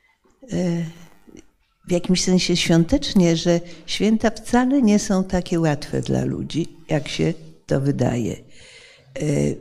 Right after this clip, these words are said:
większość moich pacjentów, e, młodych, bo, bo zajmuję się dziećmi i młodzież-, znaczy młodzieżą głównie, ale także i, e, w innym wieku osoby do mnie trafiają,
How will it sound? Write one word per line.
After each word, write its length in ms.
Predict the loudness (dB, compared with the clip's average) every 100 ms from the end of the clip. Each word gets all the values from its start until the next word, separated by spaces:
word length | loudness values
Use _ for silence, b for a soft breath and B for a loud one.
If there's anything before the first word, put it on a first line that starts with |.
| -12 -20 _ _ _ _ _ _
większość 500 | 2 2 2 0 2
moich 280 | 4 4 2
pacjentów, 800 | 0 0 2 4 4 2 0 0 -10 -20 -18 B B B _
e, 260 | -6 -4 -4
młodych, 560 | -2 0 0 0 0 0
bo, 140 | -4
bo 280 | -4 -4 -6
zajmuję 520 | -2 -2 0 0 0
się 320 | 0 -2 -2 -4
dziećmi 540 | -2 -2 -2 -2 -2
i 60 | -2
młodzież-, 460 | -4 -2 -4 -4
znaczy 300 | -4 -4 -4
młodzieżą 640 | 0 2 4 2 2 0
głównie, 400 | 0 -2 -2 0
ale 200 | 0 0
także 360 | 0 -2 2 0
i, 240 | 2 0 0 B B B B B -2
e, 300 | 2 4 2
w 180 | 0 2
innym 400 | 4 4 4 4
wieku 600 | 4 2 0 -2 -2 0
osoby 460 | -2 0 -2 0
do 160 | 0 0
mnie 220 | 2 0
trafiają, 760 | 2 2 4 6 6 8 8